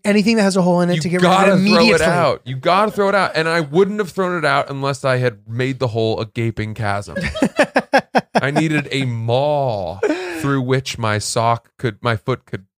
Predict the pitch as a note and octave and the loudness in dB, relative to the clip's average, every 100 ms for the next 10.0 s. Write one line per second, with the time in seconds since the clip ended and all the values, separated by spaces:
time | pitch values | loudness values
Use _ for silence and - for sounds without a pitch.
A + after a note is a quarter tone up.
0 | _ - G#2+ A#2 G2 - _ D3 B2 - | _ -12 -8 -4 -4 -6 _ -16 -16 -18
1 | B2+ A#2+ - C3+ D#3 F#3 G3+ G3 F3+ G3 | -20 -16 -12 -4 0 2 4 2 4 2
2 | E3+ G3+ A3 A3+ G#3 F#3+ F#3 F#3 F#3 F3+ | 2 2 4 4 4 2 0 -2 -4 -2
3 | D#3+ E3+ E3 D#3 D#3+ F3+ D#3 C#3+ C#3 C3 | 0 2 2 2 2 0 -2 -4 -4 -4
4 | B2 B2+ B2 - C3+ C3 _ _ F#3 D4+ | -4 -6 -8 -12 -12 -16 _ _ -8 -4
5 | B3+ G3 D#3+ F#3+ F#3+ D#3+ - E3 D#3 F3 | -2 -2 -4 -4 -4 -4 -2 0 0 0
6 | D#3+ C3+ C3 _ _ E3+ F#3+ G#3+ G#3 G#3+ | -2 -2 -8 _ _ 0 2 4 2 2
7 | B3 C4 F#3+ G#3 F#3 F3 E3+ E3+ F3 E3 | 2 0 4 6 6 6 4 2 0 -2
8 | D#3 E3 F3 D#3+ D#3 D#3 D3 C#3 D3 C#3 | -4 -4 -2 -2 -2 -2 -2 -4 -6 -4
9 | C#3 C#3+ C3+ C3 C3 C3+ G#2 G#2+ - | -4 -6 -6 -8 -8 -6 -6 -6 -10